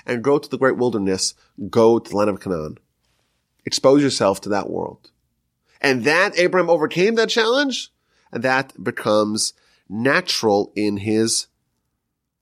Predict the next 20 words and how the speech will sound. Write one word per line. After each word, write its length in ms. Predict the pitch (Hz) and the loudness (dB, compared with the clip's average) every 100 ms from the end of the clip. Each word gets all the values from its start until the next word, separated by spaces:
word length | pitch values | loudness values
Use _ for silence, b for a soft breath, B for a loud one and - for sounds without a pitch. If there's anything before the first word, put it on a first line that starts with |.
| _ | _
children. 580 | - 220 208 107 87 87 _ _ _ _ _ _ _ _ _ _ _ _ _ _ _ - | -4 0 0 -2 -6 -10 _ _ _ _ _ _ _ _ _ _ _ _ _ _ _ -12
Similarly, 720 | - 139 139 117 104 98 90 | -2 0 2 2 0 -2 -4
he, 260 | 85 87 - | -8 -18 -20
he 220 | 90 85 | -14 -6
adds, 480 | 98 87 78 - - b b b b | -2 -2 -2 -8 -10 b b b b
when 240 | 107 107 | -2 -2
Abraham 480 | 117 131 131 120 104 | 0 2 4 2 2
didn't 340 | 117 120 113 - - | 2 2 0 -6 -12
question 520 | - 117 - 113 104 | -2 -2 -2 -4 -4
God 480 | 104 104 98 92 - _ _ _ _ _ | 0 2 2 0 -4 _ _ _ _ _
when 160 | - 101 | -6 -4
he 100 | 104 | -2
was 180 | 101 - | -2 -2
faced 380 | 107 104 - | -2 -2 -6
with 400 | 98 98 92 - _ _ - | -4 -4 -4 -10 _ _ -14
lack 680 | 92 101 127 - - - _ _ _ _ _ _ | -6 -2 -2 -4 -14 -20 _ _ _ _ _ _
and 180 | 101 95 | -8 -6
privation 680 | 104 95 117 - 143 151 147 - | -4 0 2 2 -2 -4 -8 -12
and 100 | 87 | -4
hunger 560 | 98 123 127 139 139 | 2 2 2 0 -2